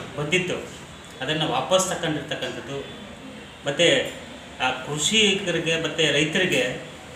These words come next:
ಕ-, ಶೂನ್ಯ ಬಡ್ಡಿ ದರದಲ್ಲಿ, ಆ, ಸಾಲ ಸೌಲಭ್ಯನ ಕೊಡ್ತಕ್ಕಂಥದ್ದು, ಆ, ಐದು ಲಕ್ಷಕ್ಕೆ ನಿಗದಿ ಮಾಡಿರ್ತಕ್ಕಂಥದ್ದು, ಮತ್ತು ಶೇಕಡ ಆರು ಪರ್ಸೆಂಟ್ ಬಡ್ಡಿಯಲ್ಲಿ, ಆ,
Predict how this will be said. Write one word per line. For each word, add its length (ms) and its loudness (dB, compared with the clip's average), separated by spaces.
ಕ-, 320 2
ಶೂನ್ಯ 260 6
ಬಡ್ಡಿ 320 6
ದರದಲ್ಲಿ, 540 2
ಆ, 140 0
ಸಾಲ 200 8
ಸೌಲಭ್ಯನ 540 4
ಕೊಡ್ತಕ್ಕಂಥದ್ದು, 840 -2
ಆ, 340 2
ಐದು 180 0
ಲಕ್ಷಕ್ಕೆ 680 4
ನಿಗದಿ 260 4
ಮಾಡಿರ್ತಕ್ಕಂಥದ್ದು, 800 0
ಮತ್ತು 340 4
ಶೇಕಡ 280 6
ಆರು 520 6
ಪರ್ಸೆಂಟ್ 360 2
ಬಡ್ಡಿಯಲ್ಲಿ, 760 2
ಆ, 340 0